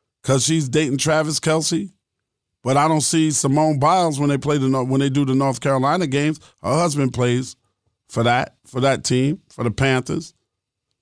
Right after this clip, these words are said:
You don't show her every time they score a touchdown or some shit. <sighs> Shit is ridiculous, man. Shit is just fucking ridiculous.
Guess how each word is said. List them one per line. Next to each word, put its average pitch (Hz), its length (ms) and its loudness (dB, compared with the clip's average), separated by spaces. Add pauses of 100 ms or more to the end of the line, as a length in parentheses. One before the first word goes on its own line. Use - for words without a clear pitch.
(120)
You 113 80 -4
don't 151 180 2
show 170 240 2
her 190 260 2
every 147 240 2
time 143 260 2
they 139 120 0
score 135 300 0
a - 20 -2
touchdown 127 560 -2
or 117 60 0
some 123 240 -2
shit. 131 360 -2 (1080)
<sighs> - 360 -12 (1700)
Shit - 140 -6
is 143 140 0
ridiculous, 107 600 -2
man. 92 320 -8 (1500)
Shit 147 460 -4
is 120 140 0
just 104 360 -2
fucking 120 400 -4
ridiculous. 104 760 -4